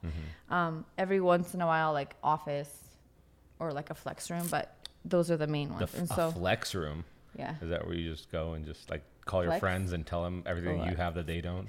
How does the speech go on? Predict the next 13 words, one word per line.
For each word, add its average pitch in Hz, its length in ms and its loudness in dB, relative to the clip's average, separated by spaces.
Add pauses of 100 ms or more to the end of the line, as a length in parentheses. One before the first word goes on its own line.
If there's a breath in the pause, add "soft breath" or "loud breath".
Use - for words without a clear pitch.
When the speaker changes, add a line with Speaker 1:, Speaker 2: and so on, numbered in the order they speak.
(120)
Speaker 1:
<laughs> - 100 -4
Speaker 2:
No, 180 160 10
that's 175 180 4
a 208 40 4
room 185 160 4
could, 165 220 -4
that 147 160 2
could 165 140 -4
be 160 80 -2
used 151 220 -4
for, - 80 -6
like, 139 200 -6 (120)
anything. - 440 -10